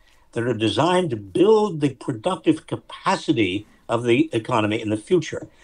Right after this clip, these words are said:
Uh, those are much, much different from mere s-, public spending. Uh, those public investments in infrastructure, that is, in highways, roads, bridges, and so on,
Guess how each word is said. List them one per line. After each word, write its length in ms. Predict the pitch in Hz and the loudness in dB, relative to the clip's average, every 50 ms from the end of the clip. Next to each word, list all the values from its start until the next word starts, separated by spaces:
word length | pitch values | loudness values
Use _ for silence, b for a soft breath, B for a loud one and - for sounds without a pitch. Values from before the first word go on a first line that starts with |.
| b b b | b b b
Uh, 200 | - 127 - - - - _ _ | -2 -2 -2 -4 -6 -14 _ _
those 520 | - 359 330 294 254 202 165 202 247 254 175 | -10 -8 -8 -8 -4 2 4 4 4 4 4
are 260 | 196 185 165 151 - - | 4 4 4 2 0 -2
much, 640 | - 151 156 190 226 262 269 233 - - - - - | -2 -2 0 2 2 2 0 0 -2 -6 -12 -12 -8
much 360 | 113 117 151 139 - - - | -4 -2 -2 -2 -4 -8 -4
different 540 | 104 151 190 190 - 110 90 - - - - - _ _ _ | -2 -2 -2 0 -2 -4 -4 -4 -8 -16 -20 -20 _ _ _
from 360 | _ - 131 117 117 120 110 104 | _ -2 0 0 0 -2 -2 0
mere 200 | 117 135 131 117 | 2 2 2 2
s-, 240 | 104 - - - _ _ _ | -2 -6 -8 -14 _ _ _
public 280 | - - 127 110 104 - | -4 -4 -2 -2 -4 -4
spending. 540 | - - - 131 113 113 110 - - 160 B B B B B B - | -6 -4 -2 0 0 2 0 -2 -4 -6 B B B B B B -10
Uh, 80 | - | -4
those 280 | 117 131 175 233 254 - | 0 4 4 4 4 2
public 380 | - - - 185 156 156 151 | 0 -2 -2 2 2 2 2
investments 720 | - 127 117 117 180 185 - - - 98 - - - - | 2 -2 0 0 2 0 0 -2 -8 -10 -10 -10 -10 -8
in 180 | - 104 - - - - | -6 -6 -8 -8 -2 0
infrastructure, 1040 | 175 202 220 - - 185 160 - - 147 - - - - - 120 117 117 120 - _ _ _ _ _ _ _ | 0 0 0 2 2 2 2 2 0 -2 -2 -2 -4 -6 -2 -2 0 0 -2 -4 _ _ _ _ _ _ _
that 160 | - 104 98 | -4 -2 0
is, 280 | 98 95 95 92 - 110 | 2 0 0 -2 -6 -8
in 160 | - 101 90 | -10 -6 -6
highways, 580 | 87 82 - 143 170 160 147 135 135 123 - - | -6 -2 0 4 4 4 4 4 0 -4 -2 2
roads, 260 | 117 120 131 131 110 | 2 4 4 2 0
bridges, 460 | 101 - 110 123 123 117 110 98 - | 0 0 0 0 2 0 -2 -2 -4
and 80 | 110 95 | -6 -8
so 260 | - - 123 104 101 | -2 0 2 2 2
on, 220 | 98 95 92 95 | 2 0 -2 -4